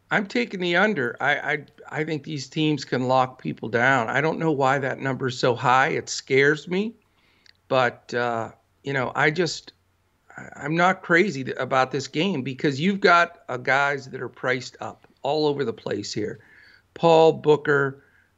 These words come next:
um, Holiday, Middleton, Giannis, and even Ayton are a little bit high priced. And this just seems like a playoff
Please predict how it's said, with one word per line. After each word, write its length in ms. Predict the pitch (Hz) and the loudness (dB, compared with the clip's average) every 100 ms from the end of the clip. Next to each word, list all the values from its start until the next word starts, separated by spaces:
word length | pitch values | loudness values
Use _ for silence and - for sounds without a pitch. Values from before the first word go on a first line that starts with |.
| - | -8
um, 460 | 120 113 110 104 - _ | -6 -4 -6 -8 -12 _
Holiday, 640 | - - 151 147 143 127 123 | -8 2 4 6 6 4 2
Middleton, 720 | 123 143 135 131 135 127 123 | 2 2 2 0 0 0 -2
Giannis, 680 | 143 123 127 135 135 - - _ _ _ _ - | 2 4 4 2 -2 -8 -14 _ _ _ _ -2
and 120 | 175 | 4
even 220 | 185 196 | 8 8
Ayton 320 | 165 170 101 | 6 4 0
are 140 | 123 120 | -2 0
a 80 | |
little 240 | 131 165 214 | 2 2 4
bit 280 | 208 202 - _ _ | 2 2 -4 _ _
high 640 | - - 151 196 233 - 113 - | -14 -2 2 2 0 -8 -18 -12
priced. 640 | - 165 190 - - - - | -4 -2 -2 -8 -18 -18 -8
And 400 | 143 143 139 127 - _ _ _ - | -2 0 0 -4 -12 _ _ _ 0
this 240 | 175 208 | 0 0
just 300 | - 285 - | -4 -8 -6
seems 360 | 226 220 208 175 | -4 -2 -2 -2
like 300 | 180 175 160 | 0 0 0
a 300 | 147 139 127 - _ _ _ _ _ _ _ | 0 0 -2 -10 _ _ _ _ _ _ _
playoff 680 | - 165 190 185 175 160 | -4 2 4 4 2 0